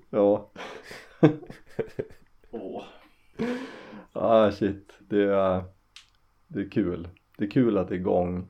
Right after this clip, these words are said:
Speaker 2: Och samtidigt så är jag också så här, jag blir sju-, känner ni också det? Att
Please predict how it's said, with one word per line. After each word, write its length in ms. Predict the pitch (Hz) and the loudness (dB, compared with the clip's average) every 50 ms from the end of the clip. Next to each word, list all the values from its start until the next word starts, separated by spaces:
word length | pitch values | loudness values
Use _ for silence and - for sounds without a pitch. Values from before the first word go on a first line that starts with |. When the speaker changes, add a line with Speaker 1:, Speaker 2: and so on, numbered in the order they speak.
| _ - | _ -8
Speaker 2:
Och 120 | - 117 | -4 2
samtidigt 580 | - 135 120 117 120 110 - 131 117 110 101 - | 4 6 6 6 4 2 2 2 2 2 2 2
så 60 | 117 | 2
är 100 | 104 101 | 4 4
jag 140 | 98 98 95 | 4 4 2
också 260 | 90 - - - 104 | 0 -4 -6 -6 -4
så 120 | 101 104 | 0 2
här, 260 | 98 90 85 85 85 82 - _ - - - _ _ _ _ _ _ _ _ _ _ _ _ _ _ _ _ _ _ _ _ - | 2 4 4 2 0 -2 -8 _ -20 -20 -20 _ _ _ _ _ _ _ _ _ _ _ _ _ _ _ _ _ _ _ _ -8
jag 120 | 110 95 | -8 -6
blir 320 | 98 98 - 123 123 127 | -6 -2 0 2 2 2
sju-, 460 | 120 - - - 110 104 101 101 104 104 | 0 -2 -2 0 2 2 2 2 0 2
känner 280 | - 127 117 120 123 | 2 2 4 4 4
ni 160 | 123 127 120 | 4 4 4
också 320 | 117 110 - - - - 101 | 4 2 2 -2 -4 -2 0
det? 180 | 87 87 85 | 2 2 2
Att 440 | 82 82 - - - 107 110 101 - | 2 -2 -6 -6 -2 0 0 0 0